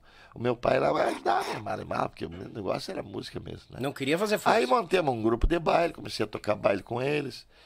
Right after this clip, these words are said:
Speaker 1: Depois, mais tarde, teve um outro parceiro que foi mu-, muito fundamental na minha história, que, que é o,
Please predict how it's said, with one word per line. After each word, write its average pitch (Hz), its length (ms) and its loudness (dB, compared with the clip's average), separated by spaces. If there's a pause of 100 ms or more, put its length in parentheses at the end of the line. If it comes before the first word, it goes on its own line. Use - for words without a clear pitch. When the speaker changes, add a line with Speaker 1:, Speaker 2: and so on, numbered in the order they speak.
(380)
Speaker 1:
Depois, 143 340 2
mais 131 220 2
tarde, 131 440 2 (160)
teve 127 240 2
um 113 120 4
outro 135 260 2
parceiro 117 420 2
que - 60 -12
foi 113 160 2
mu-, 101 160 -2
muito 107 300 -4
fundamental 101 760 0
na 90 80 -2
minha 82 160 -6
história, 98 340 2
que, - 160 -10
que - 160 -4
é 101 60 6
o, 98 420 2